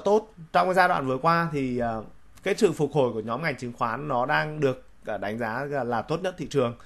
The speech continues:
Đó, có những mã đã phục hồi khoảng tầm ba mươi, bốn mươi phần trăm là rất là đồng đều.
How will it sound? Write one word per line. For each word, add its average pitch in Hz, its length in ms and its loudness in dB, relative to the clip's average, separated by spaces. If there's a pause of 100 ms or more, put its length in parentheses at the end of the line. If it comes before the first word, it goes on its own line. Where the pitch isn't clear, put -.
(500)
Đó, 143 340 6
có 156 80 4
những 165 160 0
mã 175 200 2
đã 180 120 -2
phục 180 200 -4
hồi 131 480 2
khoảng 117 380 -2
tầm 120 300 -2
ba 165 200 2
mươi, 180 260 0
bốn 147 280 4
mươi 190 120 -6
phần 147 120 -4
trăm 156 480 -2
là 123 180 0
rất 180 300 0
là 143 60 0
đồng 120 240 2
đều. 123 240 4